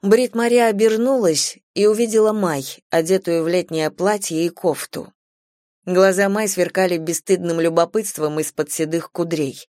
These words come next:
Аромат фиалковых постилок донесся до спальни.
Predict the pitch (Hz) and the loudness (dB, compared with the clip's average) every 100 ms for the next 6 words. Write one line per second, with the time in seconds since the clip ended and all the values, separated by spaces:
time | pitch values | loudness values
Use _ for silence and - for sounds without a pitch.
0 | _ _ _ - 220 220 175 - 202 190 | _ _ _ 0 2 2 -2 -2 0 0
1 | 175 175 - 180 - 220 214 202 196 - | 0 -2 -2 -4 -2 -2 0 0 -4 -14
2 | 170 170 165 170 - 160 160 156 - 165 | -2 0 0 -4 -4 -2 -2 -4 -4 -4
3 | 135 139 123 | -4 -8 -14